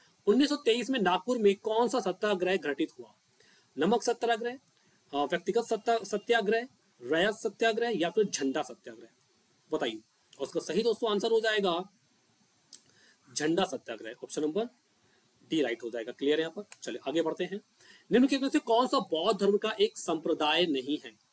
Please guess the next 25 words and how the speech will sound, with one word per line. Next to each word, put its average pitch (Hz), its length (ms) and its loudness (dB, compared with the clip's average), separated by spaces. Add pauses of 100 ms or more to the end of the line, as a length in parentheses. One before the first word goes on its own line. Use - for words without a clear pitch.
महायान, 165 540 -2
हीनयान, 160 560 -4
दिगंबर 143 460 -2
या 135 180 -4
फिर 156 180 -6
थेरवाद? 117 640 -8 (380)
और 131 60 -2
इसका 139 180 -4
सही 175 280 -2
दोस्तों 175 340 -2
आंसर 165 200 -2
हो 165 100 -4
जाएगा 160 240 -2
दिगंबर, 120 500 -8
दिगंबर 139 580 -4
नहीं 110 160 -14
है। 110 200 -20
ओके, 220 220 -6 (500)
आगे 151 180 2
बढ़ते 170 240 -2
हैं, 185 60 -6
अगला 139 140 -2
प्रश्न 156 220 -4
देखते 156 200 -4
हैं। 202 200 -6